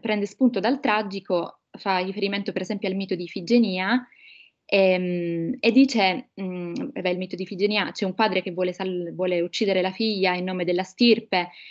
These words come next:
la madre che vuole salvarla, no? E in nome del valore della vita, e De Angelis dice sono tutte e due delle vie ragionevoli e giuste, diche contro diche, entrambi avevano ragione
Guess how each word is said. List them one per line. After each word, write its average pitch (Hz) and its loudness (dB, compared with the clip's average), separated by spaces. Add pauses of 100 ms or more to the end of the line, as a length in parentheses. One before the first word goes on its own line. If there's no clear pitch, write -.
(120)
la 190 2
madre 202 2
che 196 -6
vuole 185 -2
salvarla, 185 -2
no? 254 0 (240)
E 190 -2
in 196 -2
nome 208 -2
del 185 2
valore 190 0
della 214 2
vita, 214 -2 (220)
e 220 0
De 233 4
Angelis 240 2
dice 240 0
sono 202 -8 (220)
tutte 262 0
e 254 2
due 208 2 (840)
delle 226 6
vie 214 2
ragionevoli 220 2
e 196 0
giuste, 214 -2
diche 220 2
contro 208 -4
diche, 190 -6
entrambi 247 2
avevano 196 -4
ragione 202 -4